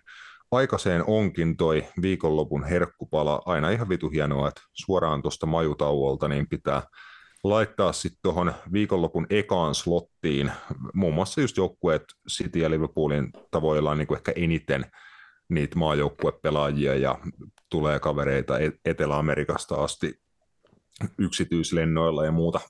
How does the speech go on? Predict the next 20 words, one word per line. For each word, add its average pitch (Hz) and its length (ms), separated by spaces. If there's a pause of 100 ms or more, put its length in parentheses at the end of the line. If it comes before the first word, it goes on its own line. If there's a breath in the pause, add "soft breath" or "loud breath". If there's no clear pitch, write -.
(420)
muuta 110 400
mukavaa, 85 800
mut 98 260 (1000 soft breath)
ehkä 127 220
se 139 120
on 131 120
niinku 120 160
eka 123 200
kysymys, 82 580
että 107 180
millaiset 101 460
jengit 90 340 (400)
noi 85 360 (640)
jouk-, 92 480 (260)
joukkueet 95 520
saa 92 180
tosiaan 78 380
jalkeille. 78 580 (140)
Et, 76 180 (100)
ö, - 140